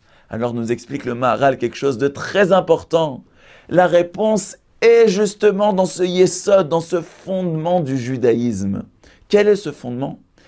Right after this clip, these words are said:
Eh bien, il y a deux choses dans le judaïsme. Il y a la récompense de la mitzvah en elle-même,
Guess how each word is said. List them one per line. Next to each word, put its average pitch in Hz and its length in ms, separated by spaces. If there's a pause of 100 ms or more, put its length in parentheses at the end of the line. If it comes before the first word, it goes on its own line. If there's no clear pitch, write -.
(240)
Eh 64 120
bien, 107 340 (200)
il 113 180
y 110 100
a 110 60
deux 101 240
choses 98 360
dans - 100
le - 40
judaïsme. - 640 (380)
Il 123 180
y 123 140
a 101 180 (360)
la 117 120
récompense - 520
de 113 100
la 110 100
mitzvah 113 460
en 110 180
elle-même, 101 540